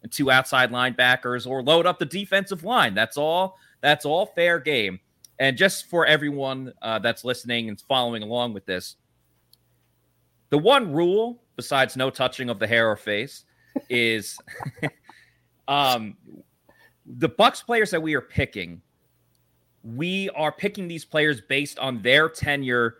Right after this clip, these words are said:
with the Tampa Bay Buccaneers. For example, I already saw it in the chat. Bo Jackson got drafted by the Bucks, but did not play a down for the Buccaneers.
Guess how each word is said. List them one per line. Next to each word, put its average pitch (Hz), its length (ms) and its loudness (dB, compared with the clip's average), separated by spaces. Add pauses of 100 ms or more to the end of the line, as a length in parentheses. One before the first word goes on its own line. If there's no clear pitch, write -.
(220)
with 123 160 -4
the 120 60 -10
Tampa 117 340 -2
Bay 107 140 -2
Buccaneers. 95 580 -6
For 156 260 2
example, 156 440 2
I 107 80 4
already 123 200 4
saw 131 240 0
it 127 60 0
in 117 40 -10
the 120 80 -6
chat. 104 420 -4 (300)
Bo 156 220 6
Jackson 147 680 2 (380)
got 123 180 0
drafted 185 420 2
by 175 180 0
the 160 100 -6
Bucks, 160 360 -2
but 131 140 -6
did 127 140 -4
not 156 320 -2
play 151 260 2
a 135 140 2
down 127 540 -4 (240)
for 143 260 -4
the 131 80 -4
Buccaneers. 113 720 -6